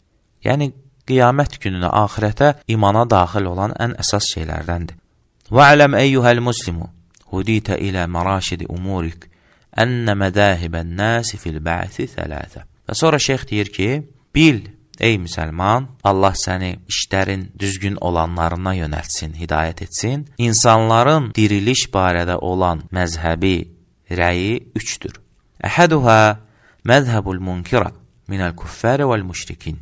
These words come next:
Birincisi, kafirlərdən və müşriklərdən olan inkarçıların məzhəbidir. Və həulai yunkirunəl bə'sə cümlətən və təfsilə.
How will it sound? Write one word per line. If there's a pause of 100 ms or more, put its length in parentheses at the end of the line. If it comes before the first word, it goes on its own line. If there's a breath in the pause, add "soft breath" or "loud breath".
(580)
Birincisi, (340 loud breath)
kafirlərdən
və
müşriklərdən
olan
inkarçıların
məzhəbidir.
Və
həulai
yunkirunəl
bə'sə
cümlətən
və
təfsilə.